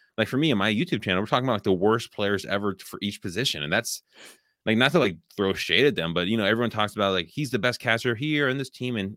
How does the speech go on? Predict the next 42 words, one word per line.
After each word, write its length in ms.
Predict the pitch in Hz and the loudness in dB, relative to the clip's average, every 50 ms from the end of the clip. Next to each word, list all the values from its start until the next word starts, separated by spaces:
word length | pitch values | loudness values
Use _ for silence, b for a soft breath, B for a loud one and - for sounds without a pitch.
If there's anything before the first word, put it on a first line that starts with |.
| - - | -10 -8
"Oh, 120 | 120 120 | -8 -8
this 120 | 123 113 | -6 -6
is 60 | 113 127 | -4 -2
our 120 | 107 107 | -2 -2
best 280 | 98 98 120 113 110 - 107 | 0 0 -2 -2 -2 -2 -2
outfielder." 440 | 113 120 107 - 117 117 123 123 127 | -2 -2 -2 0 0 0 2 2 2
I'm 100 | 123 127 | 0 0
like, 100 | 123 120 | -2 -2
"Well, 120 | 131 139 | -2 0
let's 160 | 147 160 156 - | -2 -2 -2 -4
look 120 | 160 - | -6 -6
at 60 | 165 | -2
the 100 | - 165 | -4 -4
worst." 360 | 139 - - 233 269 - - | -4 -2 -4 -6 -6 -6 -2
So 60 | - 113 | 0 0
I 60 | 113 | 2
had 200 | 113 117 117 113 | 4 4 4 4
a 120 | 107 98 95 | 4 2 2
guy 300 | 85 92 95 104 110 110 | 2 2 2 2 2 0
who 200 | 104 107 107 101 | -2 -4 -4 -4
comes 200 | - 107 104 98 | -2 -2 0 2
on, 160 | 92 95 104 | 2 2 2
writes 240 | 95 90 95 101 - | 2 2 2 2 0
for 280 | - 101 98 92 92 _ b b b b b b b b b | -2 -2 0 0 -2 _ b b b b b b b b b
a 80 | 85 | -6
fan 280 | 82 - 92 90 95 101 | -2 2 4 4 4 4
sided 360 | 95 - 101 98 98 101 95 - | 2 2 2 4 4 2 0 0
for 140 | - 101 | 0 0
the 80 | 95 90 | 0 2
Brewers, 360 | 80 85 85 92 110 117 110 | 2 0 0 2 0 0 0
and 120 | 104 92 101 | 0 -2 -2
we 80 | 107 | -2
talk 240 | - - 85 87 - | -2 -2 -4 -4 -2
about 220 | - 92 95 95 92 | 0 2 2 2 2
who 120 | 101 101 104 | 2 0 0
are 60 | 101 | 0
the 80 | 101 | 0
worst 240 | 95 90 98 104 101 113 | 0 0 0 0 0 -2
at 80 | 90 | -4
each 180 | 95 104 101 - | -4 -6 -6 -6
position, 460 | 101 85 80 104 - - 98 85 78 - | -8 -4 -4 -4 -2 -2 -2 -4 -4 -2
and, 260 | 78 85 85 87 82 | -2 -2 -2 -2 -6